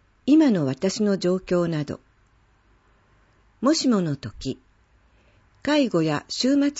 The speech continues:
期医療、延命治療などの意思表示。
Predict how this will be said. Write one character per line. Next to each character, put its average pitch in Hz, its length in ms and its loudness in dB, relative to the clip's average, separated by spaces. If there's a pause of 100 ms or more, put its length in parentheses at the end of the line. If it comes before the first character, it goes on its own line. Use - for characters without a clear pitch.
期 - 200 -6
医 226 100 0
療、 147 400 -2 (200)
延 285 220 6
命 294 220 4
治 285 160 -6
療 220 220 2
な 160 180 -2
ど 139 140 -2
の 123 240 -2
意 135 80 -10
思 208 360 -2
表 156 160 -4
示。 - 180 -14